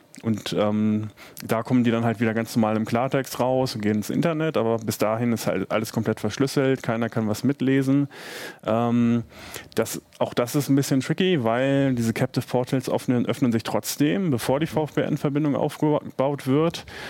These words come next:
Aber, ähm, die, das meiste des, des Internetverkehrs wird halt verschlüsselt. Und, ähm, seit kurzem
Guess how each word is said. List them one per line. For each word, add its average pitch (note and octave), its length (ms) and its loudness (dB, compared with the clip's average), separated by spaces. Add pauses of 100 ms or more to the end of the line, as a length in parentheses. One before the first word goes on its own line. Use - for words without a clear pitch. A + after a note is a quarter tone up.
(180)
Aber, B2+ 680 2
ähm, G#2+ 840 2
die, A2 160 2
das A2 260 0
meiste A#2 520 2
des, A2+ 220 0
des A2+ 140 0
Internetverkehrs A2+ 720 0
wird G#2+ 120 -4
halt G#2 120 0
verschlüsselt. G2+ 640 -4
Und, G2+ 320 -6
ähm, G2+ 280 -2
seit G#2 200 -2
kurzem A#2 480 0